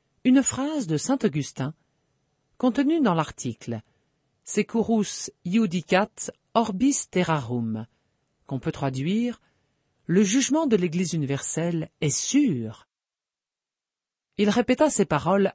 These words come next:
à plusieurs reprises, raconte Newman, et quand il fut parti, elles continuèrent à résonner à mon oreille. Securus iudicat orbis terrarum.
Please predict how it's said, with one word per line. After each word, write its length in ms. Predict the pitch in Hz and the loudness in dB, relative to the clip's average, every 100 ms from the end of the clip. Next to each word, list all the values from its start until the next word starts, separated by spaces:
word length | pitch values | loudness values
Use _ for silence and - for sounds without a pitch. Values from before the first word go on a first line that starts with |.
| - | -2
à 100 | 170 | -4
plusieurs 380 | - 185 208 | -2 2 4
reprises, 580 | 180 165 - 143 139 127 - _ _ | 2 -2 -2 -2 -2 -8 -12 _ _
raconte 440 | 139 143 151 135 | -4 -2 -2 -4
Newman, 500 | 143 139 131 127 127 131 _ _ _ _ _ - | -2 0 0 0 -2 -6 _ _ _ _ _ -6
et 80 | |
quand 200 | 175 254 | 0 2
il 100 | 339 | 2
fut 160 | 277 330 | 2 2
parti, 480 | - 165 - 247 262 _ _ _ _ _ _ _ | 2 0 -2 -4 -4 _ _ _ _ _ _ _
elles 160 | 196 - | -2 -2
continuèrent 720 | 311 349 226 185 214 277 156 | -6 -2 0 2 2 0 0
à 60 | |
résonner 380 | 147 156 151 170 | 0 0 0 0
à 80 | 156 | 0
mon 180 | 127 131 | 0 0
oreille. 600 | 131 120 110 113 113 107 _ _ _ _ _ _ _ _ _ _ _ _ _ | -2 -2 -4 -4 -6 -10 _ _ _ _ _ _ _ _ _ _ _ _ _
Securus 1040 | - - 302 - 175 139 156 214 - - - | -8 -2 -2 -2 -4 -4 -4 -4 -6 -10 -10
iudicat 640 | 156 190 269 170 - 123 139 - - _ - | -4 0 0 -4 -6 -8 -8 -14 -20 _ 0
orbis 500 | 240 190 240 254 - | 2 2 0 0 0
terrarum. 800 | 165 147 123 120 117 120 117 | -2 -2 -4 -6 -6 -6 -8